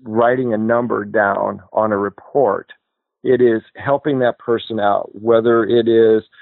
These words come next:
uh, a widow who has a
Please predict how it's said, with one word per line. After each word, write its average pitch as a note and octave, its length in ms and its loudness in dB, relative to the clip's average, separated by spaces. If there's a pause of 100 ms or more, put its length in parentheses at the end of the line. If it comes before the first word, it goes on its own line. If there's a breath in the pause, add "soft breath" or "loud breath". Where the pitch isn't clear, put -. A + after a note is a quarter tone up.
(260 loud breath)
uh, A2 240 0
a A#2 80 0
widow B2+ 680 2
who A2+ 580 0 (240 soft breath)
has A2+ 380 0
a A2 360 -2